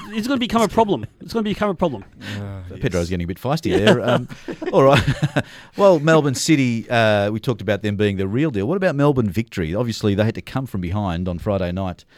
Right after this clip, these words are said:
Speaker 2: um, uh, to draw with Central Coast Mariners three all in Geelong.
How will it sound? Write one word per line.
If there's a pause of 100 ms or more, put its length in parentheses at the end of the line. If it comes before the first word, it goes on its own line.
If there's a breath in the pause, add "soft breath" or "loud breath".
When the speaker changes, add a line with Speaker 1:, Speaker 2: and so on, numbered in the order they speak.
(180 soft breath)
Speaker 2:
um, (180)
uh,
to (100)
draw
with
Central
Coast
Mariners
three
all
in
Geelong.